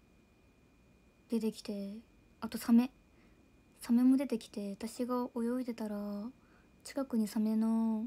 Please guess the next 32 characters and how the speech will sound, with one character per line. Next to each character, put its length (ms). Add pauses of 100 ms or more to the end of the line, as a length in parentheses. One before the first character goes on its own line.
(640)
あ 120
の、 140
角 300
が、 200 (800)
<laughs> 420
角 160
じ 80
ゃ 40
な 80
い、 40
な 80
ん 60
だ 80
っ 40
け。 100 (1800)
サ 120
メ 120
の、 260 (520)
あ 60
の、 280
サ 120
メ 120
が 140
い 40
る 80
よ 120
っ 20
て 200
い 200
う。 40 (3000)
あ 120
の、 300